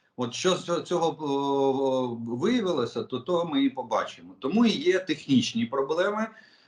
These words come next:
От, і зараз, я так розумію, російські оператори будуть навчатися ось на цих, е, невеликої кількості переданих дронів. Ну, далі подивимося, скільки, е, Іран передасть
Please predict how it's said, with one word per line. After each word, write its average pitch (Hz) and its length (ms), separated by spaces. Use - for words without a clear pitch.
От, 147 320
і 165 100
зараз, 208 720
я 170 100
так 170 160
розумію, 156 460
російські 151 440
оператори 151 540
будуть 143 340
навчатися 151 680
ось 110 200
на 120 80
цих, 135 380
е, 120 40
невеликої 127 560
кількості 117 520
переданих 110 560
дронів. 180 380
Ну, 160 160
далі 160 280
подивимося, 135 720
скільки, 120 720
е, 110 220
Іран 127 480
передасть 131 600